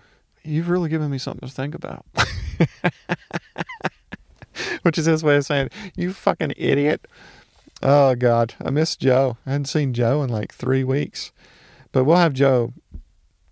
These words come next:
Joe will be back on the podcast real soon. Don't you fucking worry. He went to San Francisco for the holiday, and I think he had a show last night, if I'm not mistaken,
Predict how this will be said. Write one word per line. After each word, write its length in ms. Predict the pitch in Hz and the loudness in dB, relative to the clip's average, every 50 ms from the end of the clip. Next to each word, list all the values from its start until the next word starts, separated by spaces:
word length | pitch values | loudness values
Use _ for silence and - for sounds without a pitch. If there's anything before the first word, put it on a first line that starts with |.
| _ - | _ -2
Joe 200 | 139 - 190 185 | 4 6 6 6
will 80 | 160 139 | 6 6
be 120 | 131 131 | 4 2
back 260 | 123 123 123 120 113 | 4 4 2 2 2
on 80 | 120 113 | 0 -2
the 80 | 110 101 | -2 -2
podcast 600 | - 120 110 107 107 - - 110 104 104 - - | 0 0 0 0 -2 -2 -2 -2 -2 -4 -4 -4
real 160 | 113 110 110 | -4 -2 -4
soon. 420 | - - - 117 107 107 127 165 - - | -4 -6 -6 -6 -6 -6 -8 -12 -14 -6
Don't 380 | 135 - 151 156 147 - - - | -2 0 0 0 0 -4 -4 -4
you 260 | 143 139 131 127 120 | -2 0 0 -2 -2
fucking 420 | 120 - - 127 120 - 113 107 | -4 -6 -6 -6 -6 -6 -6 -4
worry. 380 | 107 104 104 107 107 104 107 113 - _ _ _ _ _ _ _ _ _ _ _ _ _ _ _ _ - - | -2 -2 0 0 0 -2 -2 -4 -8 _ _ _ _ _ _ _ _ _ _ _ _ _ _ _ _ -4 -2
He 80 | 143 | 0
went 160 | 139 143 131 - | 0 0 -2 -2
to 60 | 127 | -4
San 240 | - - 139 123 117 | -4 -2 -2 -2 -2
Francisco 500 | - - - 131 123 - - 127 113 110 | -4 -4 -4 -4 -4 -2 -2 -2 -2 0
for 140 | 117 113 | -2 -2
the 80 | 107 104 | -4 -2
holiday, 560 | 104 107 107 110 107 104 104 104 107 113 127 - _ _ _ _ _ _ _ _ _ _ _ - - - _ - | -2 0 0 0 0 0 -2 0 0 -2 -2 -4 _ _ _ _ _ _ _ _ _ _ _ -20 -20 -20 _ -6
and 540 | 117 110 110 107 104 101 101 104 117 117 - _ - - - - - - _ _ - | -4 -2 -2 -2 -2 -2 -2 -2 -4 -6 -8 _ -20 -20 -20 -20 -20 -20 _ _ -6
I 100 | - 123 | -4 -2
think 140 | - - - | -2 0 2
he 60 | 160 | 2
had 100 | 135 110 | 2 2
a 60 | 107 | 2
show 340 | - - - 139 131 135 131 | 0 0 2 2 2 2 2
last 360 | 131 127 127 117 117 - - | 2 2 2 2 0 -2 -2
night, 300 | - 139 190 202 - - _ | -2 -2 0 -2 -4 -6 _
if 220 | - 82 - - - | -14 -16 -8 -4 -2
I'm 140 | 135 147 | 0 0
not 160 | 143 131 - - | 0 -2 -2 -4
mistaken, 520 | 117 120 - - 151 170 - - 107 101 | -6 -6 -2 -2 -2 0 0 -4 -6 -4